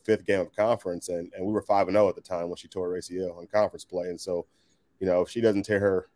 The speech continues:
her, uh, A C L and we, you know, have a shooter or one or two more players, eh, the, the story is probably a little bit different from last year, but still had a, a great run, uh, had a really great tournament run with only nine players in the tournament, and,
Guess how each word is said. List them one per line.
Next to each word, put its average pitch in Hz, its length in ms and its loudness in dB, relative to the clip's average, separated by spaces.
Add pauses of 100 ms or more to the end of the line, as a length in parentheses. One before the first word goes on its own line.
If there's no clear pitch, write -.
(140)
her, 95 260 2
uh, 92 180 4
A 104 140 0
C 98 240 -2
L 104 240 8
and 90 160 -2
we, 92 220 -6 (500)
you 92 80 -10
know, 85 140 2
have 98 180 2
a 95 60 -2
shooter 110 320 -2
or 92 200 4
one 101 160 4
or 101 40 4
two 117 160 -8
more 98 160 0
players, 104 560 2
eh, - 140 -10 (100)
the, 95 160 -10
the 92 80 -8
story 117 340 2
is 95 80 -2
probably 104 200 2
a 95 40 2
little 101 100 2
bit 92 160 -4
different 101 280 -2
from 90 120 -6
last 90 300 -2
year, 90 240 -4
but 90 220 -2 (300)
still 120 200 4
had 110 160 6
a, 98 140 2 (100)
a 95 80 -2
great 104 300 4
run, 101 340 4 (160)
uh, 90 180 -2
had 107 160 2
a 98 60 2
really 101 220 2
great 101 240 2
tournament 107 320 -2
run 101 240 2
with 90 120 0
only 95 200 2
nine 95 240 2
players 98 340 -2
in 92 80 -10
the - 60 -14
tournament, 101 400 0
and, 85 180 -10